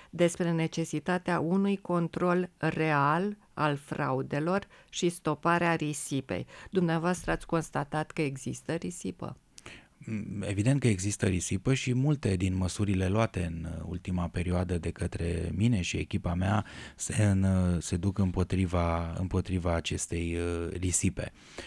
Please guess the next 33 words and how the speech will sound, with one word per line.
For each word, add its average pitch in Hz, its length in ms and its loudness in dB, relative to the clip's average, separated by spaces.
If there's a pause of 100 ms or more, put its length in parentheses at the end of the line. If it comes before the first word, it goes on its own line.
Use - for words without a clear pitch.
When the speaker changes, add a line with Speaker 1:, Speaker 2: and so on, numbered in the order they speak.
(240)
Speaker 2:
Am 127 140 2
văzut 135 320 4
că 85 160 2
domnul, 85 640 2
uh, 80 60 -2
președinte 95 580 0
îmi 92 80 2
dă 90 120 2
sfaturi 95 440 -2
că - 80 -4
ar 87 100 -2
fi 90 140 -4
bine 95 260 0
să 87 140 -4
controlez 87 580 -2
achizițiile, 85 1120 -4
licitațiile 90 680 -2
publice 95 480 0
făcute 90 440 -2
de 90 120 0
Ministerul 87 380 0
Sănătății. 85 720 -2 (580)
Ministerul - 340 0
Sănătății 120 420 2
nu 95 80 4
face 82 300 0
licitații 85 560 -4
publice, 87 420 -4
acestea 95 300 -4
sunt 90 180 -4
făcute 90 420 -4
de 92 120 0
spitale, 87 720 -2